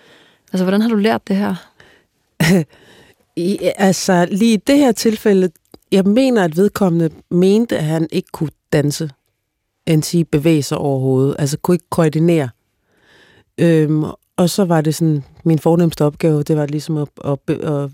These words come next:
Speaker 2: at vise ham, at det kunne han sagtens. Og det er jo det, der sådan set er gældende generelt hele vejen rundt. Folk, der kommer op og siger, "Om jeg kan ikke danse." Og mit svar til det, det er, "Alle kan danse." Det er bare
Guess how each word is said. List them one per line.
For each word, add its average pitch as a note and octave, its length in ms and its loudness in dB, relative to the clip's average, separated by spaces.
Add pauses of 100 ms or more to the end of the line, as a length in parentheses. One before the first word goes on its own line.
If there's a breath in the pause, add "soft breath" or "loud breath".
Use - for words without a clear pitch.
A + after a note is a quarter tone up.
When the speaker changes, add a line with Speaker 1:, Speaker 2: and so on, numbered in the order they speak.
(120)
Speaker 2:
at C#3+ 120 -4
vise D#3 280 0
ham, D3+ 100 -2
at C#3+ 140 -6
det F3 120 -6
kunne E3 140 0
han D#3 60 0
sagtens. D#3 480 -8 (480 loud breath)
Og E3+ 120 0
det F3 60 2
er F3 40 4
jo E3 40 -4
det, G3+ 160 0
der F#3+ 80 0
sådan F3 160 -4
set F3 220 0
er D#3+ 100 0
gældende E3 440 0 (100)
generelt D3+ 400 -4
hele E3+ 160 -2
vejen D#3 200 -2
rundt. D#3 340 -2
Folk, - 280 -4
der D3+ 60 -4
kommer D3+ 200 -2
op D3+ 100 -6
og D#3+ 60 -4
siger, D#3 300 -4 (300 loud breath)
"Om D#3 100 0
jeg D#3 120 2
kan E3+ 100 0
ikke E3 160 -4
danse." D3+ 400 -2 (540)
Og D#3 120 0
mit D#3 180 2
svar F3 280 0
til D#3+ 200 -8
det, E3+ 200 -2
det E3+ 100 2
er, D#3 120 0 (560 soft breath)
"Alle F#3 200 4
kan F#3 140 -4
danse." C#3 440 -8 (1120)
Det G3 60 2
er F3+ 40 4
bare D#3 320 0